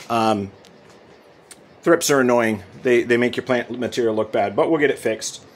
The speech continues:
But anyway, I thought I'd give you an update video. I'll do one on the treatment,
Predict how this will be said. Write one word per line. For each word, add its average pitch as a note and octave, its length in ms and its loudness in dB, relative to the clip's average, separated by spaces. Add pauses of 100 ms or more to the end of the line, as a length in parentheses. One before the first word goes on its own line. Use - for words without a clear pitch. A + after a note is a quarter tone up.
(600)
But F#3 140 4
anyway, G3+ 420 2
I D#3 100 4
thought F3+ 180 4
I'd E3 220 0
give E3 180 4
you E3 80 6
an D#3 60 2
update E3 400 4
video. E3+ 540 6
I'll B2 260 4
do C#3+ 180 2
one C#3+ 360 2
on C3 360 2
the B2 80 0
treatment, G#3+ 560 0